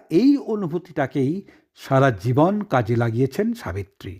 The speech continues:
দুঃখের ভারে কখনোই মুচড়ে পড়েননি, দুঃখকে জয় করেছেন আনন্দ দিয়ে। চরম দুঃখের মুহূর্তেও সাবিত্রীর মতো অমন প্রাণ খোলা হাসি কাউকে হাসতে দেখাই যায়নি।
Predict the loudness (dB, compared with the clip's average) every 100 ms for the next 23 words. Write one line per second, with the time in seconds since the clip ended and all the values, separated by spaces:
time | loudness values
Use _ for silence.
0 | -16 0 4 4 0 2 4 4 4 4
1 | 4 0 2 0 0 -2 -4 -4 -4 -2
2 | -2 -2 -6 -10 -14 _ -12 4 4 4
3 | -2 2 2 4 2 2 0 2 2 0
4 | -2 -2 4 6 6 2 -2 -6 -12 -14
5 | 2 4 6 6 4 -2 -4 -6 -2 0
6 | 2 0 0 0 2 2 0 -6 -18 _
7 | _ -10 0 2 2 0 0 2 2 2
8 | 2 4 4 6 4 2 -2 2 4 4
9 | 2 -4 0 2 2 -2 0 -2 -2 _
10 | _ _ _ 0 4 4 2 0 -2 -2
11 | -4 -2 -4 -2 -2 0 -4 -8 -14